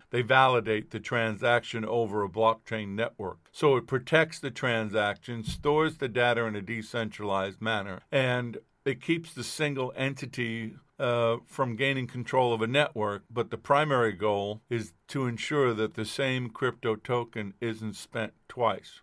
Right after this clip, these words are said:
In effect, mining means someone's making sure that the transactions are accurate and true and not compromised. There's a proof of work validation model.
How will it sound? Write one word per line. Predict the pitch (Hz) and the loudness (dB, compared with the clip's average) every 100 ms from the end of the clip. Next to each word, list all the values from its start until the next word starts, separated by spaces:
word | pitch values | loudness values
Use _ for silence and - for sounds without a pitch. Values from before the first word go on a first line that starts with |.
| - | -4
In | 143 | 0
effect, | 135 143 151 151 | 0 4 4 4
mining | 135 135 143 143 131 | 0 2 2 0 -2
means | 127 123 120 113 - - | -2 -2 -4 -8 -12 -14
someone's | - 151 139 135 113 | -2 0 2 0 0
making | 135 131 131 | -4 -4 -8
sure | - 147 139 | -4 0 0
that | 123 113 | 0 -8
the | 117 | -10
transactions | - 123 117 123 120 - 117 | -4 -2 0 2 2 0 -2
are | 110 123 | 0 2
accurate | 127 120 131 120 113 | 0 0 -4 -6 -8
and | 101 | -12
true | - 131 127 113 | -4 -2 0 0
and | |
not | 107 113 - | -2 -4 -2
compromised. | 117 107 101 90 90 - - | -2 -2 -6 -10 -12 -12 0
There's | 131 120 123 | 2 4 2
a | 113 | -2
proof | - 170 175 160 | 0 0 0 2
of | 127 107 | 0 0
work | 123 139 120 - - | 4 6 6 2 -2
validation | 120 123 117 110 117 110 110 104 | 2 4 4 2 0 -2 -6 0
model. | 110 98 - | 2 0 -4